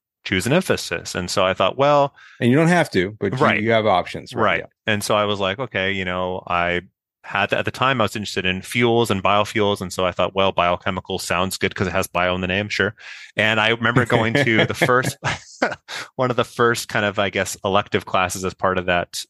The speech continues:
Speaker 1: um, emphasis. And I think I sat in the class for, like, half an hour, and I was like, "No, this is not, not for me, too much life science." And I immediately realized this was not the <laughs> right emphasis.
Speaker 2: Mm-hmm.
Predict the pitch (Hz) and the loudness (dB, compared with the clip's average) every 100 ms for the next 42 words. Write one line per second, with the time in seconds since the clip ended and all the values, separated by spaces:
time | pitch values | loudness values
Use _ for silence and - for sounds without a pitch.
0 | - 87 85 85 104 104 101 - 85 82 | -2 -2 -2 -4 -2 0 0 0 0 0
1 | 95 _ - - _ - 92 92 90 90 | -4 _ -20 -20 _ -4 0 2 2 0
2 | 85 - _ _ _ _ _ _ _ _ | -4 -12 _ _ _ _ _ _ _ _
3 | 92 98 98 123 123 110 110 104 101 - | 0 0 0 -2 0 0 0 0 -2 -2
4 | 95 - 95 90 - 95 - 87 90 92 | -4 -2 -4 -4 -2 -4 -4 -4 -2 -2
5 | 87 90 87 - - 110 104 104 - _ | -2 -4 -4 -8 -6 0 0 -2 -8 _
6 | - 101 101 92 95 92 92 _ _ _ | -12 -8 -6 -2 0 2 0 _ _ _
7 | _ - 127 127 120 107 107 - - - | _ -2 0 0 0 2 2 0 -10 -2
8 | 127 123 - 110 107 - 107 104 101 104 | 0 0 -2 0 -2 -2 -4 -4 -4 -6
9 | - - _ _ _ - 98 95 92 92 | -10 -12 _ _ _ -6 0 0 2 2
10 | 95 98 123 120 113 104 107 101 98 107 | 2 2 0 2 -2 -2 0 0 0 -4
11 | - 98 - - 101 98 - 95 85 - | -8 -8 -10 -8 0 0 0 -6 -6 -6
12 | 143 - - 113 - - - 113 - 120 | -6 -6 -6 -4 -4 -4 -4 -6 -2 0
13 | 113 123 | 0 0